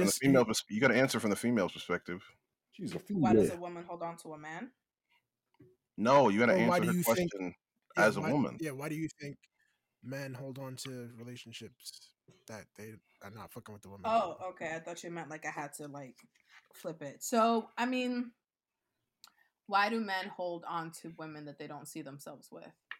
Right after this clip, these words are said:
Speaker 4: I think because they don't wanna be alone, for the most part. They don't want to, they don't want to not have somebody that they can talk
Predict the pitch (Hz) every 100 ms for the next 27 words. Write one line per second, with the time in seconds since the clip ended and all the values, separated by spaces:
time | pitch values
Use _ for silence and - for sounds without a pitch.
0 | _ _ _ _ _ _ _ - 220 220
1 | 220 233 226 202 202 190 - 185 180 175
2 | 180 165 170 160 160 151 147 143 220 233
3 | _ _ _ _ _ - 220 233 233 240
4 | - 247 247 226 - 185 180 170 170 175
5 | 175 170 - - 170 165 160 156 156 _
6 | _ _ _ _ _ _ 196 190 180 190
7 | 151 - 175 175 165 - 170 - 165 165
8 | 165 160 151 151 151 156 139